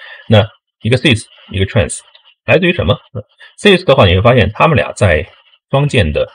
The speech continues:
同一侧，双键同一侧，这两个氢在双键的同一侧。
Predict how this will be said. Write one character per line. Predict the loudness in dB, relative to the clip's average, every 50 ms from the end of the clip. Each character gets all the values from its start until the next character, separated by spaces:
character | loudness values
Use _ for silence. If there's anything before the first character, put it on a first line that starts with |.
| _ _ _ _
同 | -6 0 2
一 | 2 2 2
侧， | 0 -2 -4 -6 -8 -8 _ _ _ _ _ _ _ _ _ _ _ _ _ _ _ _ _ _ _ _ _ _ _
双 | 0 0 0 2
键 | 0 0 -2 -2 -4
同 | -8 -6 -6 -4
一 | -4 -4
侧， | -4 -6 -6 -8 -8 -20 -20 -20 _ _
这 | 0 2
两 | 2 2
个 | 2
氢 | 2 0 0 2
在 | 2 0 2
双 | 2 2 4 4
键 | 4 2 0 -2
的 | -4 -6
同 | -10 -12 -10 -8
一 | -6 -6
侧。 | -4 -4 -6 -6